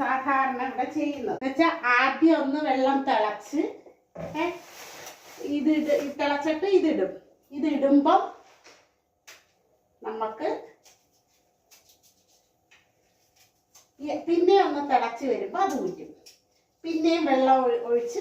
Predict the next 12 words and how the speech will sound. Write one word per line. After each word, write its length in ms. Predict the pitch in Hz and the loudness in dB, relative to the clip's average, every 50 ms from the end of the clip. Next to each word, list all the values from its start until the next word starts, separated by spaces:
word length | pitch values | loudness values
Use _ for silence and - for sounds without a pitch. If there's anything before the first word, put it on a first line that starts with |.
| 359 | -6
വെക്കും. 300 | 320 311 - - 190 180 - - - _ _ _ _ _ _ _ _ _ | -6 -8 -8 -10 -12 -14 -14 -16 -20 _ _ _ _ _ _ _ _ _
പിന്നെ 280 | 294 302 277 311 339 349 320 277 | -10 -6 -4 0 2 2 2 2
അതൊന്ന് 280 | 247 247 247 247 247 247 - | 2 2 0 0 -2 -2 0
തിളച്ച് 300 | 247 226 226 226 - - 240 | 0 0 0 -2 -2 -2 -4
വരുമ്പോ 280 | 220 - 196 190 - 302 - 294 - | -2 -2 -4 -6 -6 -6 -8 -8 -10
ഊറ്റും. 260 | - - - - - 165 | -10 -10 -12 -10 -10 -8
അങ്ങനെയാണ് 600 | 175 175 180 180 180 165 156 151 147 147 - - 339 | -8 -6 -4 -4 -4 -4 -4 -6 -6 -4 -4 -4 -2
നമ്മൾ 220 | 349 302 262 247 - - 175 | -2 0 0 0 0 -2 -6
ചെയ്യുന്നത് 320 | 151 147 - - - 127 | -8 -10 -10 -12 -14 -16
ഇവിടെ. 180 | - - - - - _ _ _ - - - - - _ _ _ _ _ _ _ _ _ _ _ _ _ _ _ _ - | -16 -18 -20 -20 -20 _ _ _ -20 -20 -20 -20 -20 _ _ _ _ _ _ _ _ _ _ _ _ _ _ _ _ -12
അപ്പൊ 160 | 226 226 247 240 240 | -6 0 0 0 0
അങ്ങനെ 260 | 247 269 311 311 294 | 0 0 0 2 2